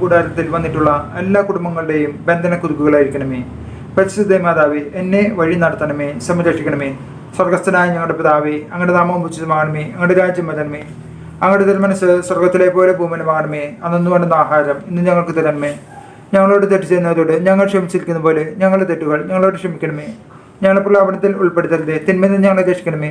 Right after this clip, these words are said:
നന്മ നിറഞ്ഞ മറിയമേ, സുസ്തി, കർത്താവ് അങ്ങയുടെ കൂടെ, സ്ത്രീകളിൽ അങ്ങ് അനുഗ്രഹിക്കപ്പെട്ടവളാകുന്നു. അങ്ങയുടെ ഉദരത്തിൻ ഫലമായ ഈശോ അനുഗ്രഹിക്കപ്പെട്ടവനാകുന്നു. പരിശുദ്ധ മറിയമേ, തമ്പുരാന്റെ അമ്മേ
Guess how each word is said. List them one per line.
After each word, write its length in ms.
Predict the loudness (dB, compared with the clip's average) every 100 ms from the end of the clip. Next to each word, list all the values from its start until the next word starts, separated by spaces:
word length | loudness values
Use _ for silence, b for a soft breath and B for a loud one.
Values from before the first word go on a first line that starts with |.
| -6 -2
നന്മ 240 | 0 2 2
നിറഞ്ഞ 220 | 0 0
മറിയമേ, 260 | 0 2 0 0
സുസ്തി, 340 | -4 -4 -2 -2 0
കർത്താവ് 400 | 0 2 2 0
അങ്ങയുടെ 260 | -6 -8 -4
കൂടെ, 160 | -2 -4 -6 -18 b b -14
സ്ത്രീകളിൽ 500 | 0 4 6 4 4 2
അങ്ങ് 140 | 0
അനുഗ്രഹിക്കപ്പെട്ടവളാകുന്നു. 880 | -2 0 0 0 2 4 4 2 -2 -8 -16 B B -2
അങ്ങയുടെ 220 | 2 6 6
ഉദരത്തിൻ 320 | 4 2 2 2
ഫലമായ 320 | 2 2 2 0 0 0
ഈശോ 300 | 0 4 4 4 2
അനുഗ്രഹിക്കപ്പെട്ടവനാകുന്നു. 880 | -2 -2 -2 0 0 2 2 0 -6 -4
പരിശുദ്ധ 300 | -2 -2 -2 -2
മറിയമേ, 260 | 0 -2 -2
തമ്പുരാന്റെ 360 | 0 0 2 -2
അമ്മേ 160 | -4